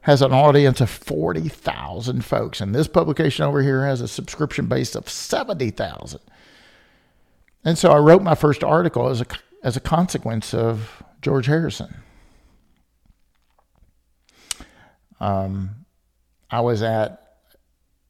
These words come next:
the appraisal summit early on. This was probably in two thousand nine, two thousand ten.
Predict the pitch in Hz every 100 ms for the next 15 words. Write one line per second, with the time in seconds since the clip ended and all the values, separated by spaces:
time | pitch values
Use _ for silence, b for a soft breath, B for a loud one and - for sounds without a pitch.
0 | _ _ _ _ _ 117 107 104 127 110
1 | 104 - 143 123 98 104 120 127 113 87
2 | 82 90 110 101 - 101 - - 104 110
3 | 95 90 - 110 101 92 90 90 110 -
4 | 92 92 87 90 - 104 107